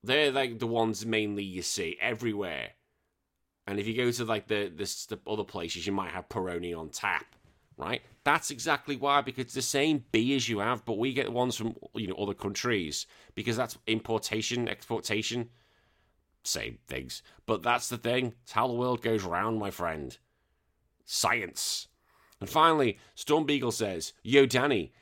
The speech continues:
have you seen any previews for the new Knuckles series? What are your thoughts?" So I think I talked about this last week.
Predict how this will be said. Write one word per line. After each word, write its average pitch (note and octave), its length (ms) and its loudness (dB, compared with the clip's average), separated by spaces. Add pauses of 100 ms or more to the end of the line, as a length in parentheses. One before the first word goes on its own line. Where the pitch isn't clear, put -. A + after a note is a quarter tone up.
(140)
have E3+ 260 -2
you F#3+ 80 -2
seen C#3 220 2
any A2+ 80 2
previews G#2 440 -2
for A2 60 -8
the G#2 80 -4
new F#2+ 140 -2
Knuckles A2+ 340 0
series? F2+ 400 -4
What G2 300 -8
are F2 40 -8
your F2+ 120 -4
thoughts?" C#3+ 520 2 (280)
So D3+ 160 2
I - 20 6
think G#3 160 4
I - 40 4
talked - 260 0
about E3+ 180 -2
this - 260 0
last A2 320 0
week. G#2 320 0